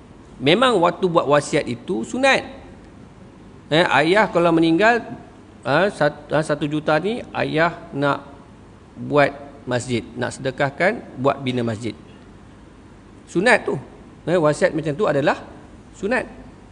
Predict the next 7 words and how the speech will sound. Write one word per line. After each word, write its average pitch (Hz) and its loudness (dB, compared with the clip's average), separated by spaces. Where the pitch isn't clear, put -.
Tapi 190 -2
apabila 165 2
ayah 180 6
meninggal, 185 4
satu 143 0
juta 139 0
ini 135 -2